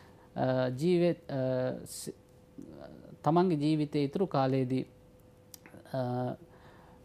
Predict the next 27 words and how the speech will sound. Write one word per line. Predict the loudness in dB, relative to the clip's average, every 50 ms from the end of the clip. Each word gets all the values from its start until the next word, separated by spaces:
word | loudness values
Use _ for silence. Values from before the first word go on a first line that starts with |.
| -20 -20 -20 -8
ශේෂං | -2 2 4 4 4 4 4 2 4 4 4
ව්‍යාධි | 4 6 8 8 8 6 6 4 2
වියෝග | 4 4 4 6 6 6 6 4 4
දුක්ඛ | 4 2 2 2 2
මරණයි. | 2 4 4 2 2 0 -2 -2 -2
ශේෂං | 0 0 0 0 0 0 -2 0 0 -2
ඉතුරු | -2 -2 -2 -2
කොටස | 0 0 -2 -2 -2 -2 -4 -4 -6 -8 -12 -20 -20 -20 -20 -18 -14 -10 -8 -6
ව්‍ය-, | -6 -6 -6 -6 -4 -2
ව්‍යාධි | 0 2 4 4 4 2 0 -4 -6 -4
ලෙඩ | -2 0 0 0
රෝග | 0 0 0 -2 0 -2
ආදියෙන්, | -2 -2 -2 -2 -2 -2 -2 -2 -2 -4 -4 -4 -6 -12 -18 -20 -20 -20 -20 -10 -2 2
ඒ | 4 4
වගේම | 6 4 4 4 2 2 2
වියෝග, | 4 6 8 8 8 8 8 6 2
අ, | -2 -4 -8 -14 -8 -6 -4 -2 0 0 0 0 0 0 2 2
දුක්ඛ | 0 2 2 2 4
මරණයි, | 6 6 6 6 4 4 2 2 0 -2 -6 -6 -4
වියෝග | -2 0 2 2 2 2 0 0 0
දුක්ඛ | -2 -4 -4 -4 -4 -2 -2 0 0
ආදියට | 2 2 2 2 2 0 -2 -2 -2
මුහුණ | -2 -2 -2 -2 -2 -2 -2
දෙමින්, | 0 0 0 0 0 -4 -10 -18 -20 -20 -20 -20 -20 -20 -20 -20 -16 -10 -6
අ, | -4 -4 -2 -2 -4 -4 -4 -6 -6 -8 -12 -14 -18 -20 -20 -20 -20 -20 -20
සේවාදි | -20 -6 0 4 4 6 8 8 8 8 8 6 4
බිර්බීයතේ, | 4 2 2 2 2 4 4 4 4 4 2 0 0 0 2 2 0 0